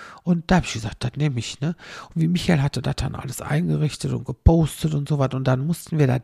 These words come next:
Bild abspeichern von dem Logo, was da irgendwie hinterlegt sein muss. Und da hab ich das abgespeichert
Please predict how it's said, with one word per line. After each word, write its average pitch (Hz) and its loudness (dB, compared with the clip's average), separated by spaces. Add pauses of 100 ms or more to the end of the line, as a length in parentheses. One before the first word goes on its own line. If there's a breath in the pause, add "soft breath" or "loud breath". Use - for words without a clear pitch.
Bild 226 6
abspeichern 143 2 (600)
von 165 6
dem 156 6 (1160 loud breath)
Logo, 156 6
was 139 2
da 143 6 (400)
irgendwie 131 0 (360 soft breath)
hinterlegt 127 0
sein 120 0
muss. 123 -2 (1160 loud breath)
Und 156 6
da 131 4
hab - 2
ich 220 2
das 165 0
abgespeichert 151 2